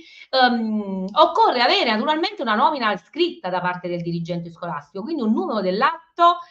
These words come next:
la data dell'atto, perché in passato è capitato che qualcuno magari non si è, non, eh, aveva una documentazione scritta afferente a questo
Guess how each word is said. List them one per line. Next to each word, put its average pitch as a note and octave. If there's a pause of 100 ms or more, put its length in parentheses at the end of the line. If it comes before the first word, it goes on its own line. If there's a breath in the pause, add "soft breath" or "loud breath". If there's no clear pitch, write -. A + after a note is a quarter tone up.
(140 loud breath)
la F#3
data A3
dell'atto, F3+ (180)
perché B3
in G#3
passato D4
è -
capitato A#3+
che F3
qualcuno G#3+ (220 soft breath)
magari G#3
non C4
si C4
è, A3+
non, A#3+
eh, A#3
aveva G3+
una F3
documentazione F#3
scritta G#3
afferente F3+
a E3+
questo F3